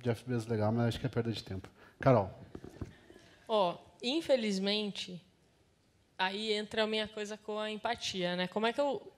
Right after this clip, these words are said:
Speaker 2: entro em contato com essa pessoa? O que que ela tá valorizando agora?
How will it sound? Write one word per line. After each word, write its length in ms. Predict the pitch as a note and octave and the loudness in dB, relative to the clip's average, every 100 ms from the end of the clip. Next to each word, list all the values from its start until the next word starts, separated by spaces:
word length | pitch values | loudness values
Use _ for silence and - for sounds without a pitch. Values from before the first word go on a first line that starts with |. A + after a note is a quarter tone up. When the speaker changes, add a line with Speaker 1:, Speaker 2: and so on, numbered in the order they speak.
| - | 0
Speaker 2:
entro 260 | G#3+ A3+ A#3+ | 0 0 -4
em 40 | |
contato 420 | A3+ A3 G#3+ G#3 | -2 2 2 2
com 60 | G#3 | 0
essa 160 | G#3 | -2
pessoa? 560 | G3 - - F#3 E3 E3+ - - - - - - - _ _ _ - | 0 -2 0 0 0 -2 -8 -20 -20 -20 -20 -20 -20 _ _ _ -12
O 80 | G#3 | -6
que 120 | D#4 | 2
que 60 | E4 | 4
ela 140 | B3+ | 4
tá 100 | A#3 | 2
valorizando 500 | G#3+ G#3 G3+ G3 F#3+ | -4 -4 -4 -4 -4
agora? 460 | F#3+ F#3+ E3+ D3+ | -2 0 0 -2